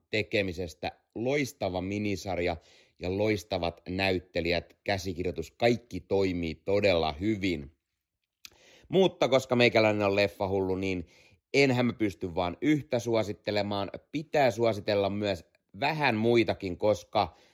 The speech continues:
tänä vuonna tuli paljon kaikkea hyvää. Eli lisämainintona täytyy sanoa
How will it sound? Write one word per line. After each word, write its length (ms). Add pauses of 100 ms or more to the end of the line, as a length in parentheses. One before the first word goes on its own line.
(140)
tänä 220
vuonna 200
tuli 220
paljon 440
kaikkea 640 (140)
hyvää. 640 (480)
Eli 480 (160)
lisämainintona 1080
täytyy 420
sanoa 600